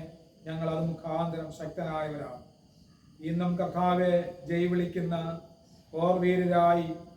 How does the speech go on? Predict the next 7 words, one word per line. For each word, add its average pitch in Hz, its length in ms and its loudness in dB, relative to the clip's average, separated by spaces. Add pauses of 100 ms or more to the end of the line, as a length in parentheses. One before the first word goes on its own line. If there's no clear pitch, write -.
(160)
മുമ്പോട്ട് 185 380 2 (120)
പോകുന്ന 165 300 -2 (640)
കർത്താവെ 165 500 0 (100)
മക്കളായി 160 540 -2 (580)
വീണ്ടും 180 340 0
നിലനിർത്തുവാൻ 180 640 2
തക്കവണ്ണം 160 500 -6